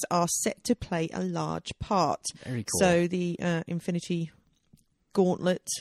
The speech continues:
Speaker 1: and the Infinity Gems
Speaker 2: Will all be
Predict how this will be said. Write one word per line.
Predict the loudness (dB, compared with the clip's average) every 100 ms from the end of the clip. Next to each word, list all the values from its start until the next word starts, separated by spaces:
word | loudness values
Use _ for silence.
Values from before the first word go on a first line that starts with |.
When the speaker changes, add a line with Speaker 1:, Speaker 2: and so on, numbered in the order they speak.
| -10 _ -2
Speaker 1:
and | -2 -2 -4 -6
the | -4 -4
Infinity | -6 -4 -4 -4 -4
Gems | -2 -2 -2 -4 -6 _ -18
Speaker 2:
Will | -10 -6
all | -6
be | -6 -8